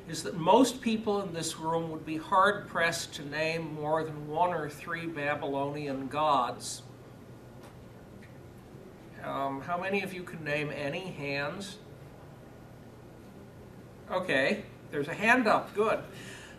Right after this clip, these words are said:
Uh, however, if you wanted the fine details of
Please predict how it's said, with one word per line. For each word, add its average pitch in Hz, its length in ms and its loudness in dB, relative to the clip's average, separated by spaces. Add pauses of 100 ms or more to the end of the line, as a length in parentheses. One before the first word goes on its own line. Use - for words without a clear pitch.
(100)
Uh, 196 120 10
however, 233 460 12
if 214 160 4
you 214 80 2
wanted 226 500 6
the 208 60 -4
fine 214 480 6
details 185 680 2
of 156 160 -8